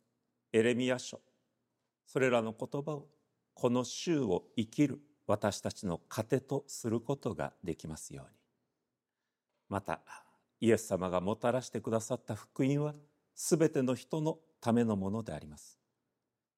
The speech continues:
先に召され、先に信じた私たちが、罪と死に悩む、さらに多くの人々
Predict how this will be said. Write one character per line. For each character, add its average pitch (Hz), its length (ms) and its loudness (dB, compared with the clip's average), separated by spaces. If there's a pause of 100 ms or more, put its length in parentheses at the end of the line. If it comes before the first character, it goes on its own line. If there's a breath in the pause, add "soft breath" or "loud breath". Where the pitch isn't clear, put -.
先 110 340 -2
に 101 140 2
召 98 140 2
さ - 160 -6
れ、 120 140 -4 (440)
先 127 280 0
に 110 120 2
信 147 320 -2
じ 120 140 -8
た - 300 -2
私 107 300 0
た 107 120 -8
ち - 180 -10
が、 139 140 -6 (600)
罪 131 320 2
と 117 100 0
死 - 200 -4
に 135 120 2
悩 127 260 0
む、 135 120 -12 (240)
さ 139 200 2
ら 123 80 4
に 107 180 0
多 151 160 -2
く 131 160 -6
の 127 100 -2
人 165 200 -6
々 170 100 -6